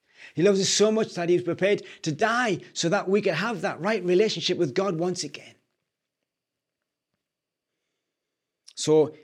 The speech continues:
in this one verse, we see that the hour had finally come for Christ and his sacrifice. We see that the Lamb of God had to be slain,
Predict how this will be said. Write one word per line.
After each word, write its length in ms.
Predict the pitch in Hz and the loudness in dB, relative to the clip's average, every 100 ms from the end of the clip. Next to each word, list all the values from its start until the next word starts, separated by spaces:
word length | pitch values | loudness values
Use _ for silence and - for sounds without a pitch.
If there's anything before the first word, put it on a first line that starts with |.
| - | -10
in 80 | 165 | -8
this 120 | 147 | -6
one 320 | 160 175 214 | -4 -2 -2
verse, 320 | 165 180 143 | 0 0 0
we 80 | 147 | -2
see 480 | 139 - 214 143 - _ _ _ - | -2 0 -2 -4 -10 _ _ _ -6
that 580 | 165 156 143 - - - _ _ _ _ _ 151 | -4 -4 -8 -14 -20 -20 _ _ _ _ _ -4
the 80 | 139 | -4
hour 300 | 151 175 143 | -2 -2 0
had 160 | 143 | -4
finally 400 | - 151 170 175 | -6 -6 -2 -2
come 240 | 175 135 123 | -4 -10 -10
for 120 | 117 | -14
Christ 600 | - 139 123 - - - _ _ _ _ _ _ - | -12 -14 -14 -18 -20 -20 _ _ _ _ _ _ -18
and 120 | 123 | -12
his 100 | 113 | -8
sacrifice. 560 | 151 147 - - 123 170 _ _ _ _ _ _ _ _ - | -8 -8 -12 -14 -18 -20 _ _ _ _ _ _ _ _ -6
We 60 | |
see 200 | 139 185 | 0 4
that 180 | 190 170 | 4 4
the 120 | 151 | 2
Lamb 180 | 175 196 | 2 2
of 140 | 185 - | 0 0
God 260 | 196 185 | 0 2
had 300 | 131 180 202 | 0 -2 -2
to 100 | 175 | -2
be 140 | 156 165 | -2 0
slain, 560 | - 151 156 208 277 | 0 -2 -2 -6 -12